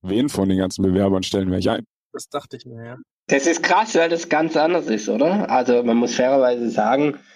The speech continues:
Speaker 3: egal wen wir hier im Podcast haben, egal mit wem ich mittlerweile so spreche,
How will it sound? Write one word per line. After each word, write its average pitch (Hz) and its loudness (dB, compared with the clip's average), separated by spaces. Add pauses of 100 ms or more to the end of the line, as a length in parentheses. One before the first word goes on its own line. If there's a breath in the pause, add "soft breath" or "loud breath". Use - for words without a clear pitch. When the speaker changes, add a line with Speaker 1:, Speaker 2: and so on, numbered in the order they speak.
(160 loud breath)
Speaker 3:
egal 151 2
wen 151 2
wir 139 2
hier 143 2
im 135 0
Podcast 151 -2
haben, 143 2
egal 131 2
mit 135 -2
wem 135 0
ich - -4 (100)
mittlerweile 135 2
so 143 2
spreche, 160 0